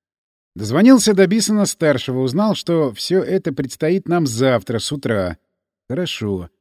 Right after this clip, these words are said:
Браун сидит в подвале под сараем, ведет себя тихо.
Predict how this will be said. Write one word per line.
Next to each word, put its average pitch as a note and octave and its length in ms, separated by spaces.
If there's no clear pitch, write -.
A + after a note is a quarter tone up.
Браун G#3+ 400
сидит F3+ 340
в - 80
подвале E3+ 540
под C3+ 160
сараем, F#3 560
ведет C3 360
себя D3 300
тихо. F2+ 560